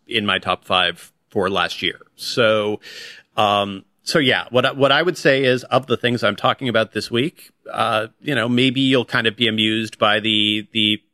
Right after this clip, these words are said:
somewhat thin, rudimentary pieces of genre story, uh, telling in Netflix's Keep Breathing and Apple T V Plus's Surface. Maybe you won't.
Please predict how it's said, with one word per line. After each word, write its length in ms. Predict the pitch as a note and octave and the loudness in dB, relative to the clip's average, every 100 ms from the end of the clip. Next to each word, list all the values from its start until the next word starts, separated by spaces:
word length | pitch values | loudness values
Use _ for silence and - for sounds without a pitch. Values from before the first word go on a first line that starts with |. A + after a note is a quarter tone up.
| _ _ _ _ | _ _ _ _
somewhat 360 | - A2 A2 - _ _ _ | -6 -2 -2 -4 _ _ _
thin, 600 | - C3 A2 A2 G#2+ G#2+ _ _ | -4 0 0 -2 -6 -8 _ _
rudimentary 640 | - A#2+ G#2+ G#2 - A2 G#2 | 0 0 2 -2 -2 -2 -2
pieces 300 | - G#2+ - | -2 -6 -4
of 100 | G2 | -2
genre 300 | G#2+ G#2 G#2 | 0 0 0
story, 680 | - A#2 A2+ G#2 G2+ G#2 - | -2 0 0 0 -2 -4 -4
uh, 300 | B2+ - - _ | -6 -8 -20 _
telling 340 | B2+ G#2+ G#2 | -2 0 0
in 320 | G2+ G2+ G2 - | 0 -2 -8 -6
Netflix's 540 | A2+ G#2 - G#2 A2+ - | -2 -2 -2 -6 -8 -6
Keep 240 | A2 - | -6 -2
Breathing 500 | A2+ G2+ G#2 G2+ G2+ | -2 0 -2 -4 -6
and 400 | - G#2 F#2+ G2+ G#2+ | -2 -2 -2 -4 -6
Apple 200 | - G#2+ | -6 -6
T 140 | G#2+ | -4
V 140 | G2+ | -2
Plus's 420 | F#2 G2+ F#2+ F#2 - | -2 -4 -4 -8 -2
Surface. 540 | F#3 E3 D3+ C3 - - _ _ | 2 2 2 0 -6 -20 _ _
Maybe 220 | G#2 G2+ | -4 -4
you 80 | F2+ | -2
won't. 420 | A2 D3+ C#3+ - | 0 2 0 -6